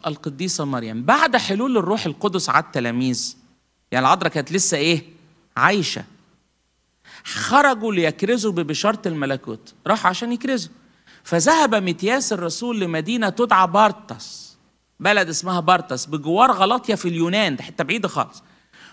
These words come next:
وبشر فيها باسم السيد المسيح، فآمن معظم أهلها، آمن الناس بالمسيح، ولكن الباقون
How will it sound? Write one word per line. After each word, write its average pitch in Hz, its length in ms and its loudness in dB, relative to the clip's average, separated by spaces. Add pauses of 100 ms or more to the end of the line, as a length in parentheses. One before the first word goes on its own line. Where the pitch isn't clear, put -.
وبشر 226 560 4
فيها 269 320 2
باسم 220 400 0
السيد 214 420 -2
المسيح، 147 580 -6 (540)
فآمن 254 680 2
معظم 262 480 2
أهلها، 262 460 -2 (320)
آمن 240 320 2
الناس 175 340 -2
بالمسيح، 214 520 -4
ولكن 220 600 2
الباقون 180 720 0